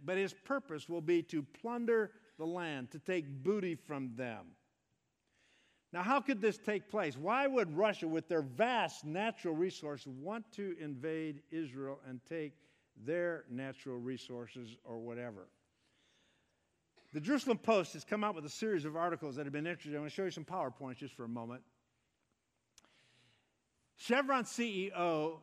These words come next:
says Israel gas pipeline could supply Europe amid crisis. Now, why is that important?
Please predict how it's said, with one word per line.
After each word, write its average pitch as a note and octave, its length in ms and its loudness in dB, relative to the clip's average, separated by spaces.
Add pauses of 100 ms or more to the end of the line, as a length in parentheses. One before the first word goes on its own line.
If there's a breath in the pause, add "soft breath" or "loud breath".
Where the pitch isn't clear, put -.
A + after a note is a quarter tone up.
(120)
says G3 340 0
Israel A3 420 0
gas F#3+ 420 0
pipeline D#3+ 540 -4
could C#4 220 -2
supply G3 500 2
Europe E3 560 2 (300)
amid F3 480 2 (100)
crisis. E3 800 -4
Now, D#3 140 2
why G#3+ 180 0
is G3 80 0
that F#3 140 0
important? D#3+ 520 -4